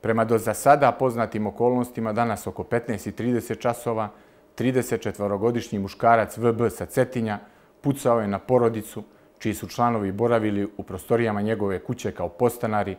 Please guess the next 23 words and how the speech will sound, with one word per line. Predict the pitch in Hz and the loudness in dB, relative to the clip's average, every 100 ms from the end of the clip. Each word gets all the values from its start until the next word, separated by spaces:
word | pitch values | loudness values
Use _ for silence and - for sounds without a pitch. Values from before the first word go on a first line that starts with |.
| - - - | -12 -20 -6
u | 104 | -2
naselju | 107 110 104 101 | 0 0 -2 -2
Medovina. | 101 107 85 71 69 71 _ _ _ _ _ _ - | 0 0 -2 -8 -12 -18 _ _ _ _ _ _ 0
On | 123 | 4
je | 131 113 | 4 2
tom | 135 113 | 0 0
prilikom | 117 123 123 117 113 | 0 0 0 -2 -2
upotrebom | 135 117 - 104 101 104 | -2 -2 -2 -2 0 2
vatrenog | 127 110 113 110 | 2 2 -2 2
oružja, | 117 117 104 110 98 - _ _ - | 2 2 0 -2 -4 -8 _ _ 2
lovačke | 120 123 - - | 6 6 4 -2
puške, | 110 123 110 - 110 - - - - | -4 -6 -8 -6 -6 -6 -16 -20 -6
lišio | 107 135 131 120 110 | 0 2 2 0 0
života | 107 117 120 95 | 2 0 0 -2
dvoje | 90 123 117 | 4 6 6
djece, | 101 110 - 107 98 - _ _ _ _ _ | 4 0 -2 -10 -10 -16 _ _ _ _ _
jedno | 92 107 120 117 | 0 4 4 2
starosti | 104 - 120 104 - 95 | 0 2 2 2 -6 -2
osam, | 135 123 123 113 107 - | 4 4 2 -6 -6 -8
a | |
drugo | 101 117 113 | -4 -2 0
jedanaest | 95 92 113 123 110 104 | -2 2 2 2 0 0
godina, | 117 110 107 104 | 0 0 -2 -4